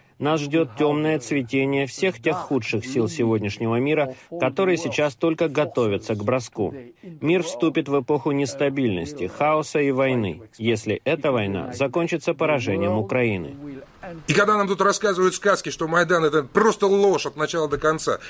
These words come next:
Speaker 2: я задаю вопрос этим всем господам хорошим. Господа, а вы раздавали миллиону человек деньги хоть раз? Вы пробовали им раздать? Это какие инкассаторские машины должны приехать к людям, чтобы им миллиону вот всем раздать, что они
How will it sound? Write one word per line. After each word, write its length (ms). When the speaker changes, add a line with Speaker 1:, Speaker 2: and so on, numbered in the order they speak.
Speaker 2:
я 120
задаю 260
вопрос 360
этим 180
всем 200
господам 420
хорошим. 460
Господа, 360
а 40
вы 80
раздавали 500
миллиону 420
человек 420
деньги 300
хоть 240
раз? 200
Вы 60
пробовали 540
им 160
раздать? 500
Это 140
какие 280
инкассаторские 840
машины 480
должны 300
приехать 460
к 60
людям, 260
чтобы 240
им 80
миллиону 500
вот 140
всем 220
раздать, 380
что 120
они 160